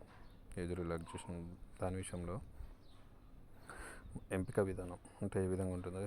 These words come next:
విద్యార్హత మార్కులు, పని అనుభవం, ఇంటర్వ్యూ, మెరిట్ లిస్ట్, డాక్యుమెంట్ వెరిఫికేషన్ తదితరాల రంగా.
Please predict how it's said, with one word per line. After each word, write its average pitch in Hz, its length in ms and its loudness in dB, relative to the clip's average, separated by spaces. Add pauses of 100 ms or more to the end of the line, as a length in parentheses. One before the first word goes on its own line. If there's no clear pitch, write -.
(280)
విద్యార్హత 95 480 4 (140)
మార్కులు, 90 380 0 (440)
పని 90 200 4
అనుభవం, 90 340 2 (640)
ఇంటర్వ్యూ, 90 380 2 (280)
మెరిట్ 87 320 0
లిస్ట్, - 220 -2 (560)
డాక్యుమెంట్ 92 420 0
వెరిఫికేషన్ - 480 -2 (340)
తదితరాల 82 540 2
రంగా. 78 240 -6